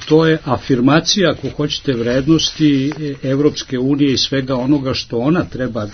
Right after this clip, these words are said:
da donese državama koje treba da pristupe. A sve skupa u funkciji,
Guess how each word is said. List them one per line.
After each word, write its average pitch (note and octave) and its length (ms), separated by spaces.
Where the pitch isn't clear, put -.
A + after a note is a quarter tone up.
da A2 180
donese A#2+ 720
državama C3 580
koje B2 220
treba B2 260
da A2 100
pristupe. - 540
A A2 120
sve G#3 260
skupa G3 420
u D3+ 120
funkciji, D#3 720